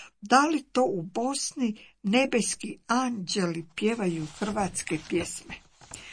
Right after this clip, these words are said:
Poštovani slušatelji, u nastavku naše emisije govorimo o hrvatskim velikanima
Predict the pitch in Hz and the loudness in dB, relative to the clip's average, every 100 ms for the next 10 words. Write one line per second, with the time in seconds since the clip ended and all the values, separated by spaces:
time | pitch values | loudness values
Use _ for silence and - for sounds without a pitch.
0 | - - - _ - 294 302 - 330 294 | -18 -18 -20 _ 4 6 6 8 8 8
1 | 226 - 294 - 208 - - - 208 - | 4 2 0 0 -2 -4 -6 -10 -16 -20
2 | - - _ 185 190 214 285 - 330 - | -20 -20 _ 4 8 8 6 6 4 4
3 | 220 202 262 - 202 170 196 226 - - | 6 6 6 6 4 4 2 0 0 4
4 | 330 330 - - - - 269 302 311 277 | 6 6 0 -14 -10 10 12 12 8 6
5 | 254 240 - - 226 180 277 302 285 - | 4 0 -4 0 2 4 6 8 8 6
6 | 254 226 214 190 - 196 226 294 294 247 | 2 4 4 4 4 6 6 2 2 0